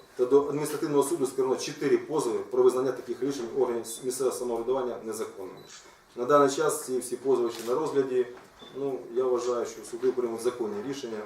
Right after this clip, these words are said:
з цього приводу. На завершення хотів би повернутися до початку нашого брифінгу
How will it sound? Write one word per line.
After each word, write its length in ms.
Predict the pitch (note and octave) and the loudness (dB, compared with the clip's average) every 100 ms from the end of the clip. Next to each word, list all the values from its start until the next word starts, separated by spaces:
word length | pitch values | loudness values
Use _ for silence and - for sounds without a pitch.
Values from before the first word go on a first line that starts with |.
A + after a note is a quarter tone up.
| - - - | -12 -20 -12
з 40 | |
цього 180 | A#2+ G2+ | -8 -8
приводу. 340 | - G2 F#2+ F#2+ - - - - - - - | -6 -6 -6 -10 -16 -20 -20 -20 -20 -20 -2
На 120 | C3 D3 | 6 10
завершення 440 | F3+ F#3+ F#3 D#3+ | 12 12 12 8
хотів 260 | D3+ F3+ E3 | 2 4 4
би 80 | - - - - | 2 -2 -10 0
повернутися 680 | C#3 E3 D#3+ C#3+ D3 C#3+ - - - | 2 4 2 0 2 2 0 -4 -2
до 100 | - | 6
початку 420 | E3+ F3 C#3+ C3+ | 8 10 8 4
нашого 280 | C3 C3 B2 | 2 2 6
брифінгу 300 | D3 E3+ A2 | 8 8 6